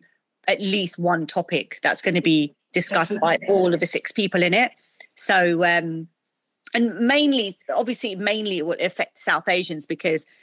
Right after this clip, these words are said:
Speaker 1: we're talking about how decisions were made based off the restrictions that we faced as South Asians,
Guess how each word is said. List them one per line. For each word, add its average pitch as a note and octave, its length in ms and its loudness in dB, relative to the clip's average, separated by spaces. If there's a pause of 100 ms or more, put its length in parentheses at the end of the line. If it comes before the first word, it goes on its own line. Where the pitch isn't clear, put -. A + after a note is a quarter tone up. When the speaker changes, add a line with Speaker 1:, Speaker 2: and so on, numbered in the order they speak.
(220)
Speaker 1:
we're G3 100 4
talking G3 360 0
about - 180 0
how F3+ 200 0
decisions F3+ 520 -2
were F3 100 2
made D#3+ 400 0 (460)
based F3+ 320 0
off E3+ 280 0 (120)
the G3 100 0
restrictions F#3 680 -4
that E3 120 -2
we E3 80 -4
faced - 520 -4
as A3+ 180 0
South E3 280 -2
Asians, D3+ 500 -4